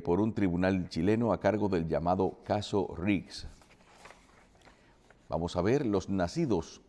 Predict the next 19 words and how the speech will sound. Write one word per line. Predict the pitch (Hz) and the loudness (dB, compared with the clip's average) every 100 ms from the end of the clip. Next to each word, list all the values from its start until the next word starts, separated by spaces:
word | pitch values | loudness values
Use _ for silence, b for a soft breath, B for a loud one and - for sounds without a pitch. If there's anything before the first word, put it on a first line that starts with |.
| - | -10
en | 87 90 76 | -6 -4 -2
la | 71 | -2
fecha | 107 104 107 87 82 76 B B | -2 -2 4 4 4 -2 B B
cinco | - - - 123 107 107 98 | -18 -8 -4 -4 -2 0 2
de | 87 | 2
octubre, | - - 117 78 67 - - _ | 0 -4 -4 -2 -4 -6 -18 _
un | - 80 80 71 | -6 -4 -4 -6
día | 73 78 71 - | -4 0 0 -2
como | 73 78 117 | -2 2 4
hoy. | 73 52 - - - b b b b b b - | 2 -2 -12 -20 -20 b b b b b b -16
Nacieron | - - 98 107 110 101 - - _ | -14 -2 2 2 2 -2 -10 -20 _
un | - 98 | -4 -4
cinco | - 98 - | -2 0 4
de | 98 | 4
octubre | 92 - 127 123 123 110 | 2 0 0 4 6 6
el | 90 | 6
abogado | 85 82 104 110 92 | 6 6 6 6 6
y | |
exdiputado, | 90 - 92 - 78 113 113 82 - | 4 2 -4 -4 2 6 6 4 -2